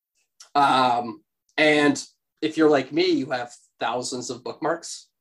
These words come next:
uh, because you save really interesting content. I, I think Twitter is probably one of the best sources for,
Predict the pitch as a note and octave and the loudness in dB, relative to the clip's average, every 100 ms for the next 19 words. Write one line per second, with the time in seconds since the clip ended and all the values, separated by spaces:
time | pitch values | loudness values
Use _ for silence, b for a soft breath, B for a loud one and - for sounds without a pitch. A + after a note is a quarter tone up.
0 | _ - - - - D3+ C3 - F3+ D#3+ | _ -18 -16 -16 -14 -8 -6 -2 2 2
1 | B2 A#2+ A2+ A2 - - C3 - - - | 2 -4 -8 -8 -12 -4 -4 -4 -14 -14
2 | A2 - - - A2 A2 G#2+ - A#2+ A#2 | -14 -14 -20 -16 -12 -12 -10 -8 -6 -8
3 | A2+ A2 B B B B _ _ - C3 | -6 -6 B B B B _ _ 0 0
4 | B2 B2+ C3 B2+ A#2+ - _ _ - B2+ | 0 -2 -2 0 -2 -4 _ _ -4 -2
5 | - - - - - - C3+ C3+ - - | 0 0 2 0 0 -2 -2 -4 -12 -16
6 | - C#3 B2 B2 B2+ A#2+ A2 | -2 0 2 2 2 0 -2